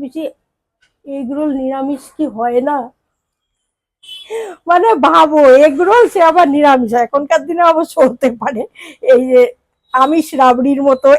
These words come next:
এগ রোল নিরামিষ কিছু একটা বেরিয়ে যেতেই পারে। এইরম ডিম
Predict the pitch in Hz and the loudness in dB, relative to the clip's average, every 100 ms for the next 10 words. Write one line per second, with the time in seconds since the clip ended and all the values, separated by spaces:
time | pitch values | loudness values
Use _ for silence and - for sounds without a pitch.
0 | 294 254 262 277 269 277 277 285 - 277 | 2 -2 2 0 0 0 0 -2 -8 -4
1 | 277 269 277 269 277 277 262 - - 285 | -2 -2 -4 -6 -8 -8 -8 -10 -12 -10
2 | 247 240 - _ _ _ _ _ - 302 | -6 -6 -8 _ _ _ _ _ 2 2
3 | 359 392 453 359 269 294 | 4 2 0 0 0 0